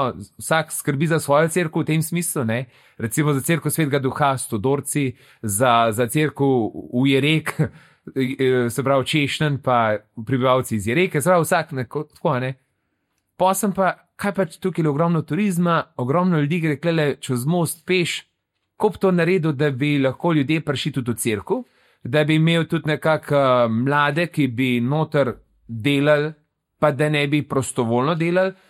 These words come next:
pa da jih ne bi kar tako malo nekaj na roke plačeval, da bi šla stvar uradno, pa da bi lahko tudi uradno nekaj prodajal, da ne bi, eh, kar tako malo vse s prostovoljnimi prispevki. Da je pač edina,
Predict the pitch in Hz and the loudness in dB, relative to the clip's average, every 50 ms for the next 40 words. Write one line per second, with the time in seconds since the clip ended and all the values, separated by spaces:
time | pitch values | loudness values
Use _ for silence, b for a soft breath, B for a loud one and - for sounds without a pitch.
0 | b b b b b b b 160 160 147 165 165 151 160 165 165 165 165 175 170 | b b b b b b b 0 2 2 2 0 0 0 0 2 2 0 0 0
1 | - 180 147 - - - 165 170 165 160 156 156 151 151 147 - - 156 143 139 | 0 0 -2 -2 -2 -2 0 2 2 4 2 2 2 0 -2 -2 -2 -2 0 0
2 | 135 143 160 156 - 170 156 - 156 151 - - 170 175 156 147 131 135 131 - | 0 0 0 -2 -4 -4 -4 -2 -4 -4 -2 -2 -2 -2 0 0 0 -2 -2 -2
3 | - 131 120 - - - 147 143 143 139 131 117 - _ _ _ _ _ _ _ | -2 -4 -4 -4 -2 0 2 2 2 0 -2 -6 -12 _ _ _ _ _ _ _
4 | _ _ - 123 127 123 120 127 131 139 147 170 180 190 190 - b b b b | _ _ -2 0 2 2 4 2 2 2 2 0 0 -2 -4 -8 b b b b
5 | b b b b b _ - 160 147 143 131 117 151 147 143 135 117 135 143 143 | b b b b b _ 2 2 4 4 2 2 2 0 0 0 0 0 0 2
6 | 143 139 139 - - 127 139 135 - - 170 160 - 175 - - - 131 131 147 | 2 2 0 0 0 0 0 0 0 0 -2 0 0 -2 -2 -2 -2 0 2 2
7 | 151 151 156 147 151 147 143 139 - 147 - - 147 131 131 131 127 135 156 175 | 4 4 2 2 0 0 -2 -2 -4 -4 -4 -2 0 0 2 2 2 2 2 2
8 | 190 190 160 127 120 135 135 135 127 131 127 123 139 139 139 139 135 117 - - | 0 0 -2 -4 -2 -2 0 0 0 -2 -2 0 0 0 2 0 0 -2 -4 -10
9 | _ _ _ _ _ - 117 123 123 123 123 123 120 120 - 165 151 139 - 139 | _ _ _ _ _ 0 2 4 4 4 4 4 4 2 2 -2 -2 -2 -2 -4
10 | - 147 139 139 135 131 131 131 123 - 147 139 - - - 131 127 - - 143 | -2 -2 0 2 2 2 2 0 0 -2 -4 -4 -4 -4 -6 -6 -6 -4 -2 0
11 | 139 139 139 139 131 107 - 113 117 107 - - 131 143 165 180 - - 190 185 | 0 0 0 0 -2 -4 -4 -4 -4 -4 -2 -2 -2 -2 -2 -2 -4 -6 -8 -8
12 | - _ _ _ _ _ _ _ _ _ _ _ _ _ _ _ - 131 147 160 | -10 _ _ _ _ _ _ _ _ _ _ _ _ _ _ _ -2 0 2 2
13 | 160 170 190 185 - - - 165 170 196 202 196 | 4 2 2 0 0 -2 -2 0 0 2 2 2